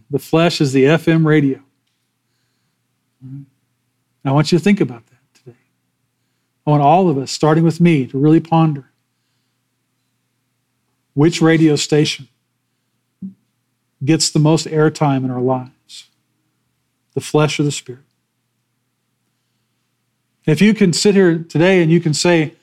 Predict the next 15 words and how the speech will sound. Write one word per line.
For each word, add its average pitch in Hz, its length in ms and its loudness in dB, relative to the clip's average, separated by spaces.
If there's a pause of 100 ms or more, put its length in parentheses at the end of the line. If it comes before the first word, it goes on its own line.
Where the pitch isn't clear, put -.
(1040)
"I 165 80 0
can 156 260 0
tell, 185 480 0
I, 160 260 -4
I 170 160 -2
just 160 180 -2
feel 190 140 2
the 175 80 2
Holy 180 200 4
Spirit 175 340 0
moving 170 200 2
in 170 60 4
my 165 120 2
heart 165 260 0
that 151 200 -2